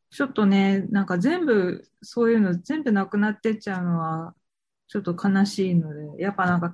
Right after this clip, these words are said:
建物の老朽化とかね、中の人がやっぱお年を召してしまってみたいなのはどうしても避けられないことなので、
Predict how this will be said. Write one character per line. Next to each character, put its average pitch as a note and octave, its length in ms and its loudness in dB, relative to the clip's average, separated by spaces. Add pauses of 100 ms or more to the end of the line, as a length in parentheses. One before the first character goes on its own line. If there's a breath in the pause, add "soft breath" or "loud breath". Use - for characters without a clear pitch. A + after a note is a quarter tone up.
(100)
建 A#3 180 6
物 C4+ 220 10
の G#3+ 200 8
老 G3 200 2
朽 A#3+ 360 -2
化 A#3 360 0
と A3+ 160 -6
か F3 140 -6
ね、 F3 260 -2
中 G3+ 320 2
の G3 120 0
人 F#3+ 460 -4
が F3+ 160 -2
や F3 80 2
っ F3 60 -8
ぱ E3+ 140 -2
お D#3 60 0
年 F3 320 -4
を F3+ 80 -2
召 F3 160 2
し F3 40 -8
て E3+ 100 -6
し E3 140 -8
ま D#3+ 120 -4
っ F3 120 -14
て E3+ 120 0
み F3 160 4
た E3 140 -2
い D#3+ 60 -4
な D#3 120 -4
の D3+ 140 -4
は D3 60 -6
ど F3 240 0
う G3+ 60 -4
し - 100 -14
て A3 100 4
も F#3 100 6
避 F3 160 0
け G#3 140 2
ら G3+ 100 6
れ G#3+ 120 8
な F#3+ 140 8
い E3+ 60 0
こ - 140 -8
と D3+ 140 -6
な D3+ 120 0
の C#3+ 140 -4
で、 D3 120 -18